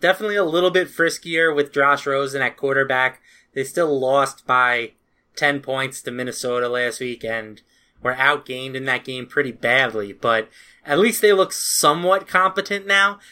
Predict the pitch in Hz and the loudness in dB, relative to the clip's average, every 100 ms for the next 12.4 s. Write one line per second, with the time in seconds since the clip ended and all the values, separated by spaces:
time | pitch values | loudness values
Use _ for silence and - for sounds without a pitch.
0 | - 151 160 143 - 185 180 170 160 156 | -4 0 2 2 2 2 2 2 -2 0
1 | 139 120 - 147 139 113 - 120 120 120 | -2 -4 -6 -6 -4 -4 -4 -4 0 2
2 | 113 107 104 113 104 - - 120 107 101 | 2 0 -4 -8 -10 -12 -12 -8 -8 -10
3 | - _ _ _ _ - 170 185 160 147 | -18 _ _ _ _ 0 2 6 4 2
4 | - 151 135 117 _ 143 135 131 135 _ | -2 -14 -14 -18 _ 0 2 2 -2 _
5 | _ 147 143 - 151 143 143 135 147 175 | _ -4 -4 0 4 6 4 2 -6 -8
6 | 160 147 135 156 202 196 180 175 - 147 | 0 0 2 2 2 0 0 -6 0 0
7 | 139 123 110 120 113 107 104 101 95 - | 2 -4 -4 -2 -2 -6 -12 -16 -16 -20
8 | _ _ _ - - _ _ _ - - | _ _ _ -20 -20 _ _ _ -6 -6
9 | - - 196 202 214 214 214 202 202 180 | -20 -2 0 2 2 4 4 4 4 2
10 | - 180 180 160 180 165 156 156 - 165 | 2 4 4 4 4 6 4 2 -4 0
11 | 143 143 143 131 143 143 139 135 135 131 | 2 2 -2 -2 -2 0 0 0 0 2
12 | 131 135 127 123 | 0 0 -4 -6